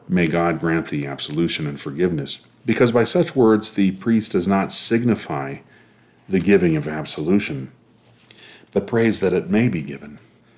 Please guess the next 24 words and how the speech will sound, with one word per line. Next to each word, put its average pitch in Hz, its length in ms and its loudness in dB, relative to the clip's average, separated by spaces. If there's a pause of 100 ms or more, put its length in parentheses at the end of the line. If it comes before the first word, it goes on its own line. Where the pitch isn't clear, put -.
(500)
Nevertheless, 95 560 4
the 90 140 2
above 95 300 2
prayer 82 300 2
is 82 140 0
said 82 480 -2
before 101 500 2
the 92 180 0
sacramental 82 600 -2
absolution 78 520 -2
is 73 120 -6
given, 76 360 -4 (760)
lest 104 320 2
the 90 120 0
sacramental 87 680 -2
effect 87 640 -4 (580)
be 101 180 2
hindered 104 420 4
on 82 140 -4
the 73 60 -4
part 87 400 -4
of 87 120 -8
the 80 80 -2
penitent, 87 580 -4